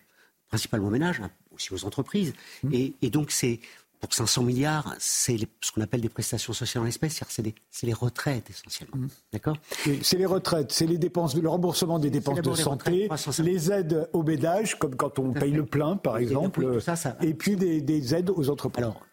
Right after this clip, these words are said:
Speaker 1: un point de méthode très important. Euh, la part des salaires versés aux fonctionnaires en pourcentage du P I B, elle n'a pas augmenté, écoutez-moi bien, depuis
Speaker 2: Cinquante.
Speaker 1: quarante ans.
Speaker 2: Ouais.
Speaker 1: Depuis quarante ans, treize pour cent du P I B.
Speaker 2: Et les services publics
Speaker 1: Donc,
Speaker 2: sont, étaient mieux lotis sous Valéry Giscard
Speaker 1: donc,
Speaker 2: d'Estaing
Speaker 1: ce qui n'a
Speaker 2: qu'aujourd'hui.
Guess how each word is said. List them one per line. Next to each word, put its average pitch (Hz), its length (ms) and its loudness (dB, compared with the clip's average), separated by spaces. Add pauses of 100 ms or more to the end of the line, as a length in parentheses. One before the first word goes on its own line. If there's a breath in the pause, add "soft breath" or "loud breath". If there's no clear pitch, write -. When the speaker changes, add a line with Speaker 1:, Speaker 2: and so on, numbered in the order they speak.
Speaker 1:
un 135 80 -2
point 139 200 -2
de 117 60 0
méthode 120 300 -2
très 123 240 -2
important. - 340 -4 (480 loud breath)
Euh, 127 140 0 (120)
la 127 140 2
part 170 420 -2 (400)
des - 80 -2
salaires 160 360 0
versés 123 260 -4
aux 143 60 2
fonctionnaires 110 680 -4 (540 soft breath)
en - 80 -4
pourcentage - 580 -4
du - 80 -18
P 98 120 -12
I 98 60 -4
B, 98 60 -2 (540 loud breath)
elle 107 120 -2
n'a 110 120 -2
pas 151 120 0
augmenté, 120 360 -2
écoutez-moi 104 400 -6
bien, 147 340 0 (160)
depuis 131 540 -2 (360)
Speaker 2:
Cinquante. 92 360 -2
Speaker 1:
quarante 143 320 0
ans. - 80 -8 (240)
Speaker 2:
Ouais. 123 200 0 (240)
Speaker 1:
Depuis 160 200 -4
quarante - 260 -8
ans, - 140 -20
treize - 240 -2
pour - 160 -6
cent 104 120 -4
du 87 120 -10
P 82 100 -16
I 78 60 -14
B. - 80 -20
Speaker 2:
Et 131 100 4
les 131 100 2
services 131 300 0
publics 151 460 2
Speaker 1:
Donc, 156 220 2
Speaker 2:
sont, 190 60 -4
étaient 180 220 2
mieux 170 180 2
lotis 190 400 2
sous 196 240 2
Valéry 160 280 2
Giscard 147 220 2
Speaker 1:
donc, 135 100 2
Speaker 2:
d'Estaing 143 240 2
Speaker 1:
ce 208 40 0
qui 175 60 2
n'a 151 100 2
Speaker 2:
qu'aujourd'hui. 131 280 0